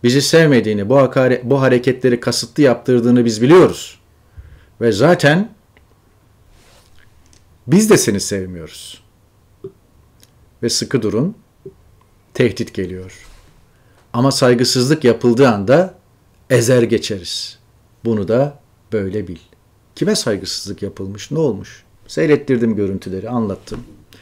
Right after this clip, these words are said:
Ama böyle bir, bir şey yani, işte ezer geç. Yani Erkan Haberal da daha sonra, e, Twitter'da bir türlü,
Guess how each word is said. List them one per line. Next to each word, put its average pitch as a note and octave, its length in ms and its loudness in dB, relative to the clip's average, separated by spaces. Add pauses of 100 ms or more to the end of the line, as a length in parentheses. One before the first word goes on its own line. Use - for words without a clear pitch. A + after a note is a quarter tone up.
(320)
Ama D3+ 240 -2
böyle D3+ 240 2
bir, D3 160 -6
bir B2+ 60 -2
şey A#2+ 300 -4
yani, D2+ 280 -14 (200)
işte - 180 -20 (100)
ezer - 200 -18
geç. - 200 -20 (440)
Yani C3 240 0 (600)
Erkan C3+ 340 2
Haberal F3+ 440 4
da G#2 100 0
daha C#3+ 180 2
sonra, C3 560 0 (680)
e, A2 380 4
Twitter'da C3 720 2
bir C#3 100 -2
türlü, B2+ 460 2